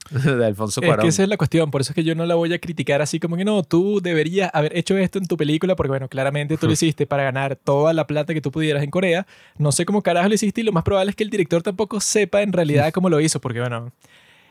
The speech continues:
Speaker 2: esta película, pienso yo que, bueno, ajá, tiene como que películas parecidas, como esa que mencionamos, la de nuestro país,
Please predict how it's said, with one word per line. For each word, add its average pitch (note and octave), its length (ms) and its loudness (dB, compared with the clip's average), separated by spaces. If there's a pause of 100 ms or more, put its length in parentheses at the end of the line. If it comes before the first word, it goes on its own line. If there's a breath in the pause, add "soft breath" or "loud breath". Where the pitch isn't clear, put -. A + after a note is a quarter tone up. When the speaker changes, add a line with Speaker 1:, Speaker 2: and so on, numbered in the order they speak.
(180 soft breath)
Speaker 2:
esta F#3 400 2
película, G3+ 560 2
pienso E3+ 260 2
yo G3+ 240 4
que, - 80 0
bueno, D#3+ 140 2
ajá, E3 180 2
tiene D3+ 240 -4
como F3 260 0
que C#3+ 400 -2 (920)
películas E3 560 2
parecidas, E3+ 880 -2 (240)
como C#3 220 0
esa C#3 220 0
que F3 80 -4
mencionamos, D3 500 -2
la E3+ 160 2
de C#3 200 0
nuestro C3 280 -4
país, C3+ 420 -2